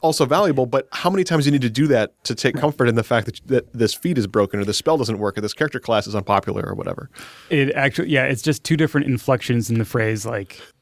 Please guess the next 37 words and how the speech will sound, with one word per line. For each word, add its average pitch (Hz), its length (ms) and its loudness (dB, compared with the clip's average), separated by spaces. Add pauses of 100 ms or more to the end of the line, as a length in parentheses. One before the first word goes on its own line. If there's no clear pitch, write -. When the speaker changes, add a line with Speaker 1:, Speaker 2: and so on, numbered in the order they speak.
Speaker 2:
"I 127 100 2
didn't 113 220 0
learn 113 180 0
anything," 107 480 -4
Speaker 1:
<laughs> - 60 -2
Right. 127 200 2
Speaker 2:
right? 123 180 4 (140)
One 147 180 4
of 156 100 2
them 135 220 4
is, 120 400 2 (180)
"We 131 100 2
played, 139 520 4
everyone 131 400 2
liked 120 280 0
it, 123 180 0 (180)
I 135 100 2
didn't 123 260 0
learn 120 220 0
anything, 110 540 -2 (120)
but 139 140 2
I 113 100 4
needed 120 460 0
to." 185 220 4 (120)
Speaker 1:
Yeah. 87 260 -2
Speaker 2:
Right? 120 360 4
And 127 120 -2
that's 117 300 -2 (200)
what, 117 220 -2
what 113 140 0
I 110 80 4
consider 110 320 0
to 107 80 0
be 110 100 0
a 107 60 2
failed 110 380 -2
playtest. 135 400 2